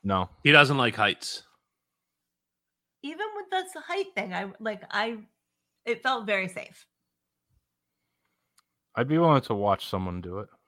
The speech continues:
Speaker 3: <laughs>
Speaker 2: That'll also be on our YouTube channel,
Speaker 1: Nice.
Speaker 2: w w w dot youtube dot com.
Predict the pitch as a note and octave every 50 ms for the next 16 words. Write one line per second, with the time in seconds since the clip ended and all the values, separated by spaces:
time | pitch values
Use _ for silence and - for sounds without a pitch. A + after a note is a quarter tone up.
0 | _ _ - D4+ - - - G#3+ - - A#3+ - - C4+ C4 - - B3 - -
1 | A3+ - - _ _ - - _ _ _ A2 A2+ A#2 A#2+ A#2 A#2 A#2 A#2+ - -
2 | A2 G2 A2+ A2 A2 G#2 G2+ G#2 G2+ G2 G2+ G#2 G#2 G#2 - - G#2 G#2 G2+ -
3 | G#2+ G#2 A#2 B2+ G2+ G#2+ G2+ F#2+ G2+ G#2 F#2 G2 G2 F2+ F#2+ G2+ G2+ G2 G2 F#2+
4 | F2+ G2+ G2 G2 F2+ F#2+ F2+ F2+ F#2 D#2+ - F#2 G#2 G#2 A#2+ A#2 - A2+ G#2+ G2
5 | E2 F2 E2+ E2 D#2+ - - - E2 E2 E2 F2 G2+ G#2